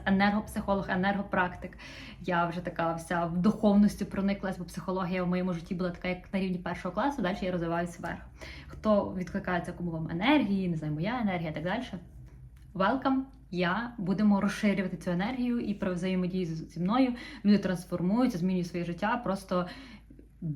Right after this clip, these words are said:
дуже багато таких <laughs> слів, таких відгуків. Можете самі переконатись. От.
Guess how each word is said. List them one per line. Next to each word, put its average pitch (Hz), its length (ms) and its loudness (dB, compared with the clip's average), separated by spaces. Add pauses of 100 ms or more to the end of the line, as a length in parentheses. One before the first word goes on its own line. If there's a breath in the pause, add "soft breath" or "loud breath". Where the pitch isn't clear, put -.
(100)
дуже 202 440 8
багато 196 340 4
таких 214 380 4
<laughs> - 100 -4
слів, 294 260 6
таких 208 220 2
відгуків. 226 400 0 (120)
Можете 208 300 6
самі 196 240 2
переконатись. 185 680 0 (360 loud breath)
От. 165 260 -4